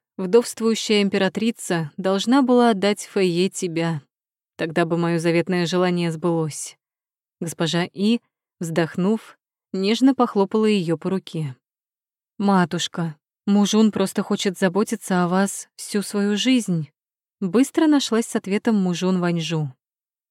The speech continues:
«Если будешь моей невесткой, сможешь заботиться обо мне всю свою жизнь. Поэтому в свободное от дел время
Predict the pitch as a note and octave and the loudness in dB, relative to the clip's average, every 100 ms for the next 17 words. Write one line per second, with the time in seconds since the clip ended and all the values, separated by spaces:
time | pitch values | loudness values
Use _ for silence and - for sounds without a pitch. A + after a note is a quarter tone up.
0 | - G3+ D#3+ F3+ E3+ E3+ E3 F#3 F3 E3+ | -4 -2 0 -2 0 -2 -2 -2 0 0
1 | E3+ E3 E3+ - C4+ - E3+ D#3+ D#3+ E3 | 0 -2 -4 -2 -2 -2 -6 -4 -6 -6
2 | D#3 E3 F3 - - F#3+ F3+ F3+ F3+ F#3+ | -4 -2 -4 -6 -6 -4 -2 -2 -2 -4
3 | - F#3 F3+ - A3+ A3 F#3+ F#3+ F#3 F#3+ | -6 -6 -6 -2 0 0 -2 -2 -2 -2
4 | F#3+ - _ _ _ _ _ F3+ D#3+ E3+ | -4 -8 _ _ _ _ _ 0 0 2
5 | E3+ - F#3 F3+ E3+ E3 E3 E3 D#3+ E3+ | -2 0 -2 2 2 2 0 -2 0 0
6 | E3 D#3+ B3 D4+ G3 C#3+ | 0 2 4 4 4 -2